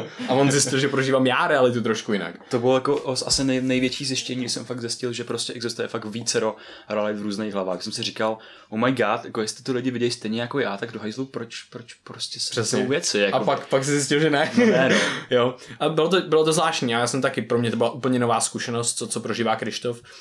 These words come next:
Speaker 1: No a to bych se tě je, e, rád jako vlastně zeptal, protože ty jsi mi taky říkal, že jsi vlastně,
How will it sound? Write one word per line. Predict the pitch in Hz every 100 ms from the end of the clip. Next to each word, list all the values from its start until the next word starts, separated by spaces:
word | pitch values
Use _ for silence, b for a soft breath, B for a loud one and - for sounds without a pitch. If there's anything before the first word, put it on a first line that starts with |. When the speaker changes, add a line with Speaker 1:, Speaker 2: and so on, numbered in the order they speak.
| B
Speaker 1:
No | 113 113
a | 127
to | 135
bych | 127
se | 123
tě | 127 135 123
je, | - 127 127
e, | 131 127 127
rád | 120 123
jako | 120 131
vlastně | 127 135
zeptal, | 127 139 - 113
protože | 101 107 104 107
ty | 107
jsi | -
mi | 123
taky | 117 110 120
říkal, | 117 113 110
že | 107
jsi | 113
vlastně, | 110 - - 120 117 117